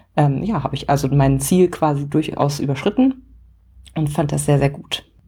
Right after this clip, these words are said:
Podcastmäßig war die beliebteste Episode dieses Jahr mein Lesejahr zweitausendachtzehn. Das hatte dreihundertsiebenundvierzig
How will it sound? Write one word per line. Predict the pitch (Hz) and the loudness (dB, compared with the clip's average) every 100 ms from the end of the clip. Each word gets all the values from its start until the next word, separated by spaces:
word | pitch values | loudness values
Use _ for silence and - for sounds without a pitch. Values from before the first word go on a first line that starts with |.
| - | -8
Podcastmäßig | 214 - 254 240 - 208 208 208 202 175 | -6 -2 0 0 2 2 4 2 -2 -2
war | |
die | 170 | -2
beliebteste | 175 175 185 180 180 | 0 0 -2 -2 0
Episode | 175 175 160 160 151 | 2 0 2 -2 -2
dieses | 160 151 147 - | -4 -2 -4 -2
Jahr | 147 143 | 0 2
mein | 147 143 | 2 2
Lesejahr | 147 147 147 143 | 2 2 2 0
zweitausendachtzehn. | - 147 - 143 143 - - - 254 339 - | 0 -4 -4 -6 -4 -4 -2 2 2 2 -2
Das | 151 143 147 - | 0 0 -2 -8
hatte | 147 151 147 | -2 0 0
dreihundertsiebenundvierzig | 151 147 147 151 147 - 151 147 147 - 139 | 2 2 2 0 -2 0 0 0 -2 -4 -6